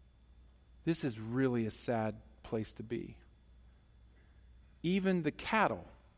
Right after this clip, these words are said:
the animals, are more valuable than a twenty-four hour plant.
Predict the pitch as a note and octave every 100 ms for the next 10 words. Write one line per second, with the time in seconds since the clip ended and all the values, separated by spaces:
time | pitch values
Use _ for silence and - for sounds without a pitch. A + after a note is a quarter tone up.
0 | - - - D3 E3+ F3 A#2+ G2 F2 -
1 | - - - - - - - - - -
2 | - - - - - - - - - -
3 | - - - - - - - - - -
4 | C#3 C#3+ C#3+ B2+ B2+ C#3 C#3+ A#2+ A#2 A#2
5 | A2+ G#2 - C3+ B2 - A#2+ A2+ G#2+ F#2
6 | - D3 B2 - -